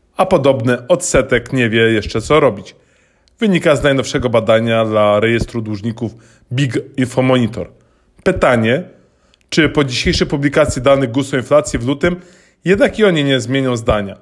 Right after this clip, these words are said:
Szczególnie, że przedsiębiorcy uzasadniają, iż znaczącym powodem do podwyżek jest sama inflacja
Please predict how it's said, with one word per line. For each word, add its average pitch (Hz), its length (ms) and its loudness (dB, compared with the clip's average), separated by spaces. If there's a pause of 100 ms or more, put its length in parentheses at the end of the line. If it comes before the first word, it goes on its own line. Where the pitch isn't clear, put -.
(500)
Szczególnie, 156 580 2
że 170 220 4
przedsiębiorcy 165 760 0
uzasadniają, 131 920 -2 (400)
iż 127 140 -6
znaczącym 151 520 0
powodem 143 520 2
do 120 100 0
podwyżek 147 480 -4
jest 131 200 -4
sama 147 280 2
inflacja 139 520 -2